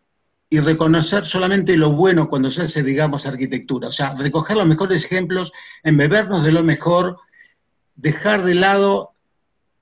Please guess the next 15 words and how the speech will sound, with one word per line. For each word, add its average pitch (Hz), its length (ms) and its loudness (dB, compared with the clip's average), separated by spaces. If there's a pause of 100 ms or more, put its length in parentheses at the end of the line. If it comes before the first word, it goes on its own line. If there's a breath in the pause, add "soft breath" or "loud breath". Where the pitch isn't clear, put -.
(140)
aún 185 360 2
considerando, 160 680 2
digamos, 156 560 0
los 127 240 -6
de-, 127 100 -6 (160)
los 131 140 -8
defectos 175 640 -4
o 143 40 -4
las 135 140 -6
deficiencias 180 880 -4
o 127 120 -6
lo 123 160 -4
que 127 80 -6
serían, 147 360 0
digamos, 147 600 0